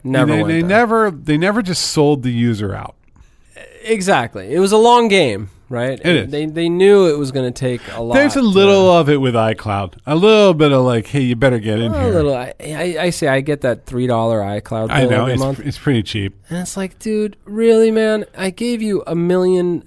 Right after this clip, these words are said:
Speaker 1: dollars last year for your phones and your computers and your Apple T V.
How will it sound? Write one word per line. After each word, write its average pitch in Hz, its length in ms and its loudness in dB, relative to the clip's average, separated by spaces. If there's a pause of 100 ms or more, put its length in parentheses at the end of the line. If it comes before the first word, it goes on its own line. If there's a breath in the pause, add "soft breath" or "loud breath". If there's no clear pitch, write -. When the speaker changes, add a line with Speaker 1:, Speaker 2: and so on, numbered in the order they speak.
Speaker 1:
dollars 127 600 -2
last 98 380 -8
year 101 240 -6
for - 180 -10
your 104 180 -6
phones 160 640 2
and 113 280 -12
your 107 140 -10
computers 143 840 -2
and 120 260 -10
your 98 220 -10
Apple 131 320 -8
T 120 240 -12
V. 110 240 -6